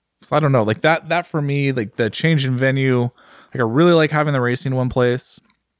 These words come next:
I really like having a bigger space. I don't like the Coliseum as a space more than the Pickle Factory, 'cause the Pickle Factory had a lot of character, obviously, but I,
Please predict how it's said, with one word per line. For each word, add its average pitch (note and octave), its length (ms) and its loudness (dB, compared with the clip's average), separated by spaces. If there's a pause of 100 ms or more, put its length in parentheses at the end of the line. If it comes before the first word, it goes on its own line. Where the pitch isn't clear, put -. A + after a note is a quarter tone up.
(120)
I A#2+ 40 -6
really B2+ 180 2
like C3 180 2
having B2+ 240 -2
a A2+ 40 -6
bigger A2+ 260 -4
space. - 720 -4 (420)
I - 80 -4
don't B2+ 320 0
like A#2+ 560 -4 (180)
the G#2+ 440 0
Coliseum A#2 800 -4
as A2+ 120 -4
a G#2+ 60 -6
space - 500 -4
more G#2+ 280 0
than G#2 100 -4
the G2 80 -4
Pickle C#3+ 240 -4
Factory, B2+ 340 -4
'cause A2 120 -8
the F#2+ 40 -10
Pickle A2+ 220 -8
Factory G2+ 240 -8
had G2+ 80 -4
a F#2+ 40 -8
lot F#2 120 -10
of D#2+ 60 -14
character, A#2 420 -2
obviously, G#2 480 -4 (320)
but A2 120 -2
I, G#2 80 -4